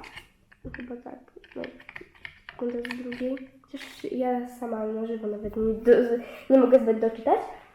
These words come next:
I tu jest taki mikroskop i taki preparat.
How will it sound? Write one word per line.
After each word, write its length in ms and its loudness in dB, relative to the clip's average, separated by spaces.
I 60 0
tu 80 -4
jest 420 0
taki 220 -2
mikroskop 600 2
i 40 -4
taki 640 0
preparat. 640 -6